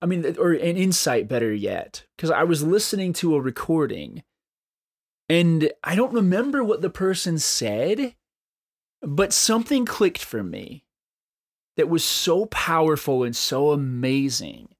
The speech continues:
So for many years, like, I had, I had an amazing, amazing, incredible experience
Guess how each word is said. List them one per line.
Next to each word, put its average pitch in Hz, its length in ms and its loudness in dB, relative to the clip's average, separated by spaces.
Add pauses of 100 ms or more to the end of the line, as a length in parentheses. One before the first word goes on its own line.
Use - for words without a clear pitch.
(500)
So 175 140 0
for 175 240 2
many 175 340 4
years, 139 800 0
like, 135 220 -2
I 117 160 -2
had, 143 340 -4
I 135 160 -8
had 147 240 -2
an 135 140 -2
amazing, 143 760 -2
amazing, 123 560 -2
incredible 151 680 -4
experience 104 760 -6